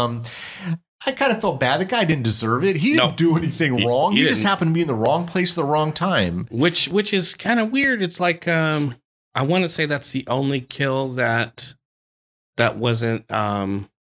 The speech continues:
Speaker 2: Wade, you know,
Speaker 1: Yeah.
Speaker 2: like, or earned.
Speaker 1: Yes. Yeah. I mean,
Speaker 2: Because
Speaker 1: the girl, the girls deserved. I mean,
Speaker 2: Yeah.
Speaker 1: <sighs> okay. Let me rephrase that. No one deserves to die, but, but I mean,
Speaker 2: But if you're linking all the,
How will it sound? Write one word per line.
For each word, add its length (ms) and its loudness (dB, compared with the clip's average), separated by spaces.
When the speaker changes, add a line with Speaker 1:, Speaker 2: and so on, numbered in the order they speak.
Speaker 2:
Wade, 500 0
you 100 0
know, 200 0
Speaker 1:
Yeah. 180 2
Speaker 2:
like, 220 2
or 180 0
earned. 380 -2
Speaker 1:
Yes. 560 0
Yeah. 200 -2
I 60 2
mean, 160 4
Speaker 2:
Because 200 2
Speaker 1:
the 60 4
girl, 180 0
the 80 2
girls 460 0
deserved. 680 0
I 80 2
mean, 360 2
Speaker 2:
Yeah. 300 2
Speaker 1:
<sighs> 180 -8
okay. 280 0
Let 200 0
me 60 2
rephrase 460 0
that. 320 0
No 160 0
one 120 4
deserves 380 0
to 100 -14
die, 500 -2
but, 240 2
but 140 2
I 80 0
mean, 280 0
Speaker 2:
But 140 4
if 120 0
you're 140 0
linking 420 -2
all 140 0
the, 220 -2